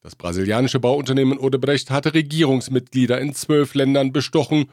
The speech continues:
um an Staatsaufträge zu kommen, darunter mutmaßlich auch in Mexiko. Das Gericht sah aber nun offenbar die Beweislast gegen Lozoya als nicht ausreichend an,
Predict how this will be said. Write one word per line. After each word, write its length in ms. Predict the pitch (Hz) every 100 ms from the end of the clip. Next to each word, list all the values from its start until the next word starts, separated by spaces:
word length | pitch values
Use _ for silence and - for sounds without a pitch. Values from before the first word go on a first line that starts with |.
| _ -
um 140 | 143
an 120 | 156
Staatsaufträge 920 | - - 139 110 110 95 - 127 120
zu 160 | 127 139
kommen, 300 | 147 147 147
darunter 380 | 139 123 135 139
mutmaßlich 840 | 147 143 120 110 95 117 107 -
auch 340 | - 95 90 - _
in 160 | 156 175
Mexiko. 600 | 147 - 101 - 92 85 _ _ _ _ _ _ _ -
Das 180 | 107
Gericht 480 | - 127 214 - - _
sah 260 | 127 143 147
aber 200 | 139 147
nun 240 | 143 151
offenbar 460 | 135 - 139 127 127
die 80 |
Beweislast 840 | 131 139 123 127 123 127 120 - -
gegen 240 | 131 127
Lozoya 520 | 131 127 - 135 135
als 240 | 131 135 135
nicht 340 | 143 - -
ausreichend 760 | 127 165 151 143 135 156 139
an, 300 | 131 139 135